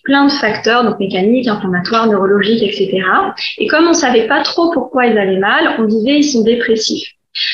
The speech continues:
Donc, il y avait une douleur physique et une douleur psychologique. Il y avait deux formes de douleur. Mais c'est vrai que dans la douleur chronique, il y a aussi une douleur psychologique. C'est-à-dire que, euh, c'est des patients qui vont, euh, pour qui ça va être difficile de vivre avec cette douleur tous les jours.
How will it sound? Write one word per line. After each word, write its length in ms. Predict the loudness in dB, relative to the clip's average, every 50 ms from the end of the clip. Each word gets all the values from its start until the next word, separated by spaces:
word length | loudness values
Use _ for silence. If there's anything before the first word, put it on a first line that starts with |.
| -8 -6 -4
Donc, 200 | -2 0 0 2
il 40 | 2
y 20 |
avait 140 | 2 4 4
une 100 | 6 6
douleur 460 | 6 4 4 4 2 2 0 -4 -8 -10
physique 760 | -4 0 0 2 4 4 4 2 2 0 -2 -4 -4 -6 -10 _ _
et 80 | 0 2
une 140 | 4 4 4
douleur 500 | 2 2 2 2 2 0 0 -4 -8 -10
psychologique. 960 | -10 -8 -4 -2 0 0 2 2 2 2 2 0 -2 -4 -4 -6 -6 -6 -6 -4 _
Il 60 | 2 2
y 40 |
avait 180 | 4 4 2 0
deux 280 | 0 0 0 0 0 0
formes 280 | 0 0 0 2 2
de 80 | 2 2
douleur. 340 | 2 2 2 2 2 2 0
Mais 120 | 0 0
c'est 100 | 2 2
vrai 120 | 2 4
que 60 | 4 4
dans 60 | 2
la 140 | 2 2 0
douleur 360 | 0 0 0 0 0 -2 -4
chronique, 360 | -2 0 2 4 4 4 2 0 0
il 40 | -2
y 20 |
a 40 | -2
aussi 280 | -2 -4 -2 2 4 4
une 140 | 6 4
douleur 440 | 4 2 2 2 2 0 -2 -4 -6 -12 _ _
psychologique. 840 | -6 -2 -2 0 0 2 2 4 4 4 2 0 0 -4 -6 -6 -8 -10 -14 -14 -14 -14 -18 _ _ -2
C'est-à-dire 380 | 0 2 2 2 0 0 0 0
que, 100 | 0 2
euh, 380 | 2 4 4 4 2 2 2
c'est 180 | 2 0 0 2
des 140 | 2 2 2
patients 380 | 0 -2 0 0 2 2 2
qui 220 | 2 0 0 -2 0
vont, 220 | 0 0 0 0
euh, 200 | 0 0 0 0 -2 -2 -6 -14 _ _ _ _ _ _ _ _ _ -4
pour 100 | -2 0
qui 140 | 2 2
ça 80 | 2 2
va 120 | 2 2
être 80 | 2 0
difficile 640 | 0 0 0 0 0 2 4 4 4 4 2 0 -2 -2
de 140 | 0 0
vivre 340 | 2 4 4 4 4 4 2 0 0 0
avec 180 | 0 0 0 0
cette 200 | 0 0 0 0
douleur 280 | 0 0 2 0 -2 -2
tous 120 | 0 0
les 100 | 2 2
jours. 160 | 2 0 -2